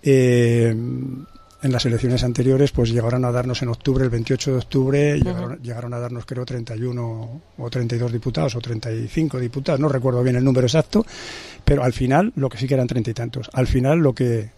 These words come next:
Speaker 1: lo que obtuvimos fueron cincuenta y dos diputados, o sea, que si siguen así es como el Tezanos,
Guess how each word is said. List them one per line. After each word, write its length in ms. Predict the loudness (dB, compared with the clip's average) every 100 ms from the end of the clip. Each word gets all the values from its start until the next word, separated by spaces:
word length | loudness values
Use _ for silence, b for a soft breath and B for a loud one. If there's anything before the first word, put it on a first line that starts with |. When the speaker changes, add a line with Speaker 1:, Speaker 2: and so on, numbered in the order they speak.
| -6
Speaker 1:
lo 180 | -4 -2
que 140 | -2
obtuvimos 520 | -2 0 0 0 -2
fueron 220 | -4 -4
cincuenta 360 | -4 -4 -6 -6
y 20 |
dos 140 | -8 -10
diputados, 420 | -12 -8 -6 -4
o 80 | -4
sea, 180 | -4 B B B B B B -16 -2
que 200 | 0 2
si 180 | 0
siguen 300 | 2 4 4
así 180 | 4 4
es 100 | 2
como 200 | 2 0
el 40 | 0
Tezanos, 520 | -2 -4 -6 -8